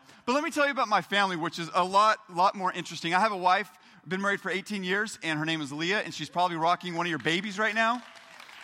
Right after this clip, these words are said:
She's in the back. She works with the nursery crew. Um, she comes home smelling like what you would imagine a baby would smell like. And so after eighteen years of marriage, we both agree, I don't hug her until she typically changes clothes and then comes back. And then, it, then, 'cause it's always, like, right there. There's always weird smells and things.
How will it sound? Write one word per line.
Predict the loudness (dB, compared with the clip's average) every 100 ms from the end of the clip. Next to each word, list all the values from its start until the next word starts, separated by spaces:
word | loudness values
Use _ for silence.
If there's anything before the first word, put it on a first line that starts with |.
| -12
She's | -6 -4
in | -2
the |
back. | 2 4 4 0
She | -8
works | 0 0 0
with | -10
the | -8
nursery | -2 -2 0 -8
crew. | -2 -2 -2 -6 -16 -20 -20 -14 2
Um, | 2 2
she | -2
comes | -2 0 0
home | -2 -2 -4
smelling | -6 -2 0 2
like | 2 2 2 -12 _ _
what | -4 -2
you | 0
would | 0
imagine | 2 0 0
a | -4
baby | -2 -2 -4
would | -10
smell | -6 -2 0
like. | 0 -2
And | -10
so | -4 0 0 0
after | 0 0 -4
eighteen | -10 -8
years | -10 -8
of | -4
marriage, | -2 -2
we | -6
both | -6 -6 -6
agree, | -8 -2
I | -2
don't | -2
hug | -4 -4
her | -2
until | -6 -6 -6 -6 -12 _
she | -16
typically | -10 -10 -10 -12
changes | -6 -6 -6 -12
clothes | -6 -4 -4 -6
and | -8
then | -8
comes | -8 -8 -4
back. | -2 -2 -4
And | -14 -16 -20 -8
then, | -4
it, | -4 -4 -10 -6
then, | -8 -8
'cause | -8 -8
it's | -6
always, | -4 -4
like, | -4
right | -4 -4
there. | -4 -4
There's | -4
always | -8 -8
weird | -8 -10
smells | -8 -6 -6 -8
and | -12
things. | -12 -12